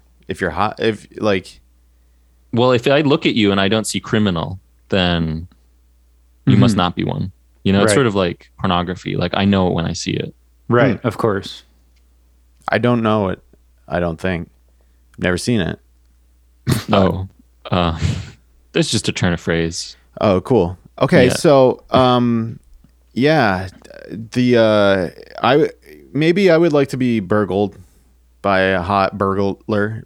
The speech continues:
Speaker 1: but, like, uh, ladies only, as I said, mentioned ear-, that earlier.
Speaker 2: Yeah. Now,
Speaker 1: All right,
Speaker 2: I am,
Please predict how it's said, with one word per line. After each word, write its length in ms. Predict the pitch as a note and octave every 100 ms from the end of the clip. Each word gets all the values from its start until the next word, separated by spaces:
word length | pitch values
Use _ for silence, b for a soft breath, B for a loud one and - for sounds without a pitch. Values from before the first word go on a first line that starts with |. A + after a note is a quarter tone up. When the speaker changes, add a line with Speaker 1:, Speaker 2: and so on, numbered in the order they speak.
| -
Speaker 1:
but, 160 | A#2
like, 300 | G#2+ G#2+ G2+
uh, 440 | A2 F#2+ F2+ E2+ E2+ - _ _ _ _ _ _
ladies 380 | A#2 A#2 A2+ G2
only, 280 | G#2 F#2 E2+
as 80 | E2+
I 60 | D#2+ -
said, 120 | - _ -
mentioned 440 | F#2 F#2 F2 F#2 E2+
ear-, 120 | E2+
that 260 | F2 F2
earlier. 320 | E2+ E2+ E2+ E2+ B B B
Speaker 2:
Yeah. 280 | G#2+ G2 F#2 - _ _ -
Now, 240 | A#2 A#2+
Speaker 1:
All 80 | A2+
right, 60 | -
Speaker 2:
I 60 | C3
am, 160 | D3+